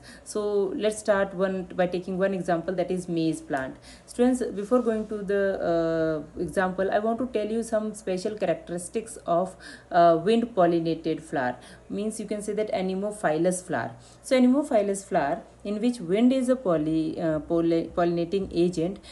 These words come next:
there is, uh, their flower is color, uh, flowers are colorless,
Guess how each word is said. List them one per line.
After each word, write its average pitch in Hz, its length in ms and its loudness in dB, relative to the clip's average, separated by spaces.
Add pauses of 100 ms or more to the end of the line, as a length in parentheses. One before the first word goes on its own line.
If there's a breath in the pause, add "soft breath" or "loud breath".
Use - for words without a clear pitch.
(240 loud breath)
there 233 400 4
is, 208 500 -2
uh, 185 300 -2
their 214 200 4
flower 202 500 0
is 185 300 -2
color, 170 420 2
uh, 190 120 -2
flowers 185 640 -2 (100)
are 165 220 2
colorless, 202 720 2